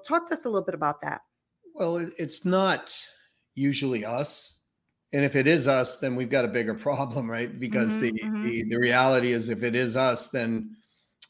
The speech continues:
Speaker 2: uh, we need to fix that. So, you know, if, if, and, and you can find that out pretty quickly,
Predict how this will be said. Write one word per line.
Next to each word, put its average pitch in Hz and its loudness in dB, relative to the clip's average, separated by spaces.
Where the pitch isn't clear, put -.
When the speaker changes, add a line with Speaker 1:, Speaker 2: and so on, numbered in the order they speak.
Speaker 2:
uh, 110 -4
we 117 -8
need 120 -2
to - -14
fix 165 0
that. 95 -6
So, 117 2
you 151 4
know, 139 6
if, 135 0
if, 165 0
and, 143 -2
and 156 2
you 180 2
can 220 4
find 339 6
that 170 6
out 131 0
pretty 165 -2
quickly, 160 -8